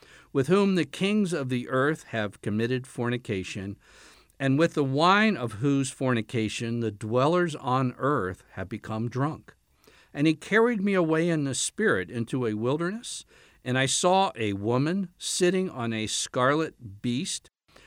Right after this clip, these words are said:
which was full of blasphemous names, and it had seven heads and ten horns. The woman was arrayed in purple and scarlet, and bedecked with gold and jewels and pearls,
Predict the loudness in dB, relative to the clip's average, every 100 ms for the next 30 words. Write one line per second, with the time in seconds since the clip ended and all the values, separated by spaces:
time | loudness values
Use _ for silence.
0 | -16 0 0 2 0 0 -2 4 8 8
1 | 4 -2 -8 _ -2 -2 -2 -6 -6 -6
2 | -6 -4 -2 -2 -4 -6 -8 -8 -2 -2
3 | -2 -4 0 0 0 -4 -4 -4 -4 -4
4 | -8 -8 -8 -6 -6 -6 -6 -6 -6 -10
5 | -16 -20 _ _ _ _ _ -2 0 6
6 | 8 8 4 0 0 0 0 2 2 0
7 | -4 -8 -8 -4 -4 -2 -6 -10 -12 -12
8 | -8 -10 -2 0 2 0 -6 _ -20 -20
9 | -2 2 4 4 4 4 2 -2 -4 0
10 | 2 6 6 6 2 -2 0 2 4 4
11 | 2 0 -6 -6 -8 -4 0 0 0 -6